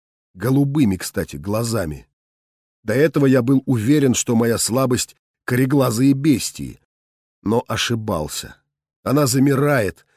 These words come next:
когда приближаюсь, вздрагивает, когда тянусь к ручке за её спиной, сжимается, но глаз не отводит.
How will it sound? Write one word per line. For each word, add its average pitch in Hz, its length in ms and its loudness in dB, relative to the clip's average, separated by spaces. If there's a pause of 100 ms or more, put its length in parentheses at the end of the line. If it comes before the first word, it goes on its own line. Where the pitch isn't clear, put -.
(180)
когда 104 280 -4
приближаюсь, 113 920 0 (400)
вздрагивает, 107 800 -2
когда 104 300 -4
тянусь 113 420 -2
к - 120 -8
ручке 107 400 -2
за 92 140 -6
её 95 240 -4
спиной, 120 600 -2 (580)
сжимается, 117 920 0
но 127 260 2
глаз 113 400 -4
не 120 80 2
отводит. 95 640 -4